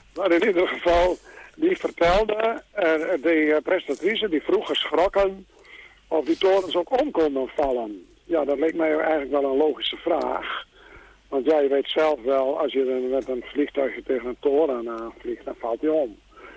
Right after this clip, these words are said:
En ik wist ook niet hoe groot die dingen waren. Maar toen begon die man, ja, die zei van, "Nee, nee, nee, ik ben daar laatst nog geweest. En, eh, er zit een grote stalen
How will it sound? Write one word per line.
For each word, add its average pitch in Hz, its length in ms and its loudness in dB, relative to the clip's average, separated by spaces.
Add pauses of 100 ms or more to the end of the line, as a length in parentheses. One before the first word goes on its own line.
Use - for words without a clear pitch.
(200)
En 135 160 0
ik 143 100 0
wist 147 200 2
ook 151 120 0
niet 147 120 2
hoe 143 140 2
groot 165 300 2
die 131 140 0
dingen 123 280 -4
waren. 113 520 -6 (720)
Maar 151 220 2
toen 170 280 2
begon 160 320 2
die 151 100 4
man, 160 200 2
ja, 156 180 4
die 123 160 0
zei 131 300 0
van, 107 160 -4
"Nee, 135 300 2
nee, 131 300 2
nee, 135 280 0
ik 117 100 0
ben 147 140 2
daar 135 120 0
laatst 156 380 0
nog 127 180 -6
geweest. 135 580 -2
En, 127 420 -4
eh, 123 760 -6
er 123 60 0
zit 139 180 2
een 135 100 -2
grote 151 460 0
stalen 156 640 -2